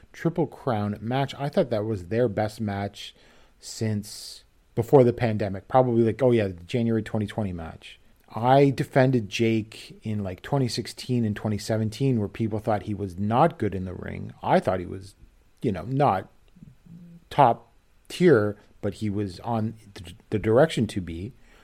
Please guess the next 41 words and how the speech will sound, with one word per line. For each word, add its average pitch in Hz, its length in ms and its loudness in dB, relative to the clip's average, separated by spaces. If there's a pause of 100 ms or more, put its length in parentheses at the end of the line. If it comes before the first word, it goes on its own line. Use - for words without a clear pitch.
(260)
He's 185 160 -4
had 294 160 10
some 226 140 10
of 185 100 8
the 123 80 8
best 120 240 4
matches 113 380 2
in 104 80 0
All 98 120 -2
Japan 110 460 0
in 98 80 -2
the 92 100 -6
last, 90 600 -10 (240)
since, 110 260 -4
like, 107 160 -2
twenty 117 220 0
seventeen. 101 520 -4
Yeah, 104 200 0
it's 95 160 -10
a 104 40 -8
five 104 360 0
years. 160 240 0
He's 220 160 -8
had 123 180 -2 (140)
some 120 200 -2
of 110 80 0
the 101 60 -2
best 101 240 -4
matches, 107 360 -2
both 107 280 -4
in 101 140 -6
tags 98 580 -6 (400)
and 104 100 -4
in 101 60 -2
singles 107 480 -4
matches, 104 460 -4
especially 104 400 -4
those 98 240 -4
ones 98 380 -6 (420)
against 98 340 -6
Kento. 107 500 -2